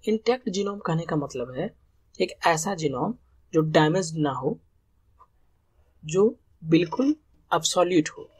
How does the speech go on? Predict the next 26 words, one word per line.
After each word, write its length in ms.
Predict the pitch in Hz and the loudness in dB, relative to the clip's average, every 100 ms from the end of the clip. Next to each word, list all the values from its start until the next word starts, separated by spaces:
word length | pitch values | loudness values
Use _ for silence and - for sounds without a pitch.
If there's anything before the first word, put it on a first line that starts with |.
| _ _ _ - | _ _ _ 0
तो 260 | 233 427 - | 2 2 -2
इंटैक्ट 460 | 190 160 202 220 170 | -8 -2 -2 -2 -6
जीनोम 320 | 175 165 160 | -4 -4 -2
के 100 | 160 | -4
साथ 340 | 156 143 - | -2 -4 -6
दो 160 | 143 156 | 0 0
प्रोजेनी 460 | 160 147 139 143 - _ _ | 0 -4 -2 -4 -6 _ _
होंगे। 280 | 156 110 101 _ _ _ _ _ _ _ _ _ _ - - - - _ | -4 -2 -8 _ _ _ _ _ _ _ _ _ _ -20 -20 -20 -20 _
ये 60 | 233 | 0
सारे 500 | - 180 - - - - - _ _ _ _ _ _ _ _ _ _ | 2 2 2 4 2 0 -10 _ _ _ _ _ _ _ _ _ _
इवेंट्स 440 | 214 170 220 247 - | 0 2 2 2 -2
जो 120 | 202 | -4
होते 300 | 160 156 185 | 0 0 0
हैं 200 | 143 117 - _ _ _ _ _ | -4 -6 -18 _ _ _ _ _
वो 140 | 202 269 | 0 4
एक 200 | 220 247 | 2 2
जेनेटिक 440 | 170 165 160 254 | -2 -2 -4 -4
कंट्रोल 360 | 156 147 143 135 | -4 -2 -4 -2
में 180 | 151 240 - _ - | -4 -6 -10 _ -14
होता 220 | 135 117 | -12 -12
है। 140 | - - _ _ _ _ _ _ _ _ _ _ _ _ | -14 -18 _ _ _ _ _ _ _ _ _ _ _ _
तो 80 | 226 | 0
पूरे 360 | - 220 294 302 | 2 0 0 0
सेल 300 | - 220 247 | 0 2 2
साइकिल 400 | - 202 - 226 | 0 -4 -4 -2
में 260 | 226 247 | 0 -2